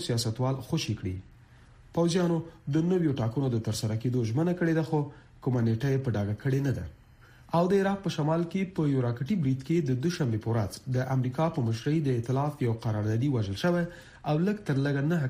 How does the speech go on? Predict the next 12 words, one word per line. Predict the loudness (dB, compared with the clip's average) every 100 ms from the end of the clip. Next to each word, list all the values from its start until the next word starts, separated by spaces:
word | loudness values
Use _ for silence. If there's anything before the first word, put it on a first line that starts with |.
| -2
کسان | -2 -2 -2
ټپیان | -2 -2 -4 -2
شوي | -4 -2
دي. | -6 -8 -20 -20 -20 -20 -20 -16 -2
د | 0
ائتلاف | 2 2 0 0
ویان | 0 2 2 2
نن | 2 2
سهار | 0 2 2
ویلي | 2 0 0
چې | -2 -2 -8 -14
په | -2